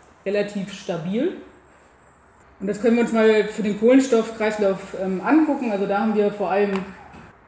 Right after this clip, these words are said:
sehr viel Kohlenstoff und C O zwei, ähm, im Wasser gespeichert, geogen in der Erdkruste, äh, biogen in allen Pflanzen, ähm, und eben einen großen Teil ist,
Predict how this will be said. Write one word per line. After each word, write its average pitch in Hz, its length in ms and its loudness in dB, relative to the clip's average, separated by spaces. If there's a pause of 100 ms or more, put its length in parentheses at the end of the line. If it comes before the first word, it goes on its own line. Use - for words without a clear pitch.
(180)
sehr 226 180 4
viel 247 680 2
Kohlenstoff 226 400 -2
und 202 120 -4
C 196 160 -4
O 185 60 -2
zwei, 180 420 -4 (100)
ähm, 170 360 -4 (100)
im 175 100 -4
Wasser 240 420 0
gespeichert, 208 720 -2 (340)
geogen 202 760 -2 (280)
in 190 100 -2
der 170 200 -4 (340)
Erdkruste, 214 1200 -6 (540)
äh, 190 40 -10
biogen 220 500 0
in 202 100 -4
allen 185 280 -4
Pflanzen, 247 720 -2 (320)
ähm, 208 240 -4
und 226 180 0
eben 226 220 0
einen 190 200 -4
großen 226 340 -2
Teil 208 460 2 (580)
ist, - 320 -8